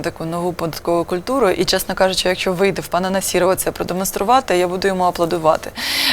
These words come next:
Е, тому що зміни в компаніях, реструктуризація компаній тривають більше, ніж три місяці. Але тим не менше з тим, вони над цим працювали, е, не перший рік, не перший місяць. І, наскільки мені відомо, там був досить такий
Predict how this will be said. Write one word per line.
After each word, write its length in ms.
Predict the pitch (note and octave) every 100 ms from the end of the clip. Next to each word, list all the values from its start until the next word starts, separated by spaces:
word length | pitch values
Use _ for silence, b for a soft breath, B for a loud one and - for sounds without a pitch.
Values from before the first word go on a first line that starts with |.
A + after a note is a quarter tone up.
| B
Е, 220 | F3+ F3 F3
тому 260 | F#3+ G3
що 320 | F#3+ F#3+ F#3
зміни 500 | E3+ F#3+ G#3 F#3+ F3+
в 400 | D#3+ D3+ E3+ F3
компаніях, 800 | E3+ F#3+ F#3+ D4+ D#4+ F3+ E3 - -
реструктуризація 880 | F3+ - - - F#3 F3 F3 E3+ D#3+
компаній 500 | F#3 F3+ B3+ B3+ F3
тривають 380 | E3+ F3 F3+
більше, 320 | D#3+ E3+ D3+ D#3+
ніж 180 | D#3+
три 160 | - D#3+
місяці. 440 | D#3 D3 - - - B B B B
Але 180 | G3+ C4
тим 200 | D4+ D#4
не 80 | C4+
менше 280 | A#3+ D4 -
з 60 |
тим, 280 | - D#3+ - -
вони 260 | F3+ G#3 C4
над 180 | B3+ -
цим 120 | A3+
працювали, 520 | G#3+ G#3+ G#3 G#3+ G3+
е, 360 | G3 G3 - F#3+
не 140 | F#3+
перший 600 | F#3 F#3+ F#3 - E3+ E3 -
рік, 340 | G#3 B3+ -
не 60 | E3+
перший 360 | F3 E3+ -
місяць. 400 | F#3+ C4 A3+ G3
І, 40 | F3
наскільки 380 | F3 - - F3
мені 180 | F3
відомо, 400 | E3+ E3+ E3+ E3
там 240 | D#3 D#3+ D#3+
був 300 | E3 D3+ - E3 D3+
досить 420 | E3 - D#3+ -
такий 280 | E3+ D#3+